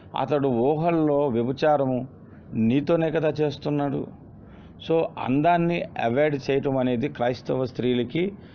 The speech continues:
చాలా అవసరం. ఈ రోజుల్లో కొంతమంది స్త్రీలు వారి అందాన్ని ఇతరులకు కనపరుచుకొనుట కొరకు చర్చిల్లోనికే ఓ రకరకాల మేకప్లతో, రకరకాల, ఆ, డ్రెస్సులతో రావటం నేను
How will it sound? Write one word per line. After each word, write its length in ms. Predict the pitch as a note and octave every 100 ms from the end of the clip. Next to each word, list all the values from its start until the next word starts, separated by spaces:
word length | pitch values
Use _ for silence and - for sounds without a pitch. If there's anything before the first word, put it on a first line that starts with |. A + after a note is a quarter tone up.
| - - - -
చాలా 220 | A2 B2
అవసరం. 460 | A#2 A2+ - G#2 E2 - - - - -
ఈ 60 |
రోజుల్లో 480 | A2 B2+ A#2+ C3 B2+
కొంతమంది 600 | A2+ A#2+ A2 A#2 A#2 A2
స్త్రీలు 480 | G#2+ - A#2 C#3 A#2+
వారి 280 | G#2+ G#2+ G#2
అందాన్ని 680 | A2 B2 C#3 C3+ B2+ G2 G2+ - - - - -
ఇతరులకు 520 | G#2+ D3 D3 C#3+ C#3
కనపరుచుకొనుట 920 | B2 A2 B2+ B2 C#3+ C3 B2+ C3+ A2+
కొరకు 400 | A2+ A#2 A2 C3+
చర్చిల్లోనికే 1040 | C#3 - G#2+ - C3+ C#3 B2+ A#2 B2+ A#2 A#2+ - - - - -
ఓ 220 | A#2+ B2+
రకరకాల 580 | B2 A2+ A2+ A2 B2+ B2
మేకప్లతో, 720 | G#2+ G#2 A#2 B2 A2+ A#2 G#2+ A#2+
రకరకాల, 800 | G#2+ A2 A2+ G#2+ A2 B2+ A#2+ A2 - - -
ఆ, 320 | G#2 G2+ G2 F#2
డ్రెస్సులతో 720 | A2+ A2+ C#3+ B2+ A#2 B2 - - - - -
రావటం 600 | F#2+ A2 B2 B2 A#2+ A#2 -
నేను 360 | G#2+ A#2 A#2+